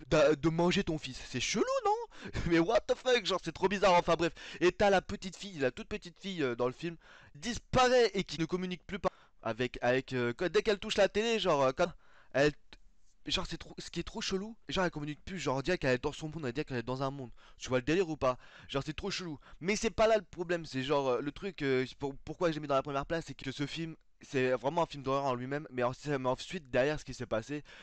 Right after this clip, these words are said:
genre, peut-être pour beaucoup de monde, les, euh, le sait pas, mais le truc, c'est que ils ont, ils ont, ils ont, et en fait, à un moment, ils ont sorti le film, en fait, ce qui, ils se sont rendus compte qu'en fait, ils ont, ils ont, ils l'ont construit au-, au-dessus d'un cimetière indien. Pour ceux qui connaissent,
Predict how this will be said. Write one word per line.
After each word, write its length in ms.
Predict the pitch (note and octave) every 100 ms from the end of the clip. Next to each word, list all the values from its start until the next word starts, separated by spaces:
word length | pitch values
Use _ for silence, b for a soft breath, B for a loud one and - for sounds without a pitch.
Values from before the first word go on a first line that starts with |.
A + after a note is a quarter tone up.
| B
genre, 120 | A#2
peut-être 220 | - C#3+
pour 160 | - A2+
beaucoup 280 | A2 C3 D3
de 40 |
monde, 240 | D3 C#3 B2
les, 160 | A#2
euh, 160 | A2+ A2+
le 100 | A#2
sait 160 | -
pas, 260 | A#2 C3 C#3 B B B B
mais 320 | A#2 A#2 A#2+
le 80 | B2
truc, 240 | - F#3 -
c'est 140 | C3
que 180 | - A#2 _ - _
ils 160 | C3+ A#2+
ont, 100 | B2+
ils 140 | B2
ont, 180 | A#2+ A#2+
ils 100 | A#2
ont, 100 | A#2 A2+ A#2+
et 80 |
en 60 | B2
fait, 220 | D#3+ D#3
à 40 | A#2
un 40 |
moment, 180 | B2 D3+
ils 100 | C#3
ont 60 |
sorti 240 | B2+ B2 A#2+
le 80 | -
film, 220 | C#3+ B2+
en 40 |
fait, 200 | - C3+ -
ce 200 | - -
qui, 240 | A2+ A2+
ils 60 | A2+
se 100 | A#2+
sont 140 | B2+
rendus 220 | A#2 A2+
compte 240 | - D3 -
qu'en 120 | A#2
fait, 180 | C#3 C3
ils 160 | A2+
ont, 40 | A2 B2+
ils 180 | B2
ont, 80 | C3
ils 100 | D3+
l'ont 160 | D3+ D3
construit 460 | F3+ F3+ - F#3+ - B B B
au-, 200 | C#4 C4 - -
au-dessus 300 | A#3+ - A#3+
d'un 140 | F#3
cimetière 480 | E3 - F#3+ - G3+
indien. 400 | F#3 E3 E3+ D#3 - _ _ _ _ _ -
Pour 160 | B2+
ceux 100 | F3
qui 140 | D#3+ C#3+
connaissent, 320 | D3 D3